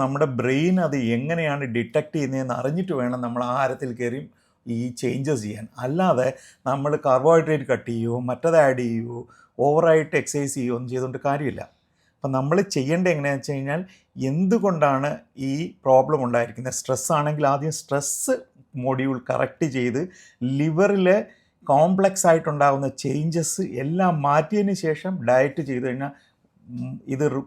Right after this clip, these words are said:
കംപ്ലീറ്റ് റിവേഴ്സ് ചെയ്യാം. ഒരു മെഡിക്കേഷൻ്റെ ആവശ്യമില്ലാതെ തന്നെ early type two diabetes a completely reversible condition. അതുകൊണ്ടാണ് ഇത്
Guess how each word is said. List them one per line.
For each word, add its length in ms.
കംപ്ലീറ്റ് 460
റിവേഴ്സ് 280
ചെയ്യാം. 200
ഒരു 200
മെഡിക്കേഷൻ്റെ 600
ആവശ്യമില്ലാതെ 540
തന്നെ 160
early 300
type 280
two 180
diabetes 560
a 20
completely 560
reversible 500
condition. 360
അതുകൊണ്ടാണ് 560
ഇത് 120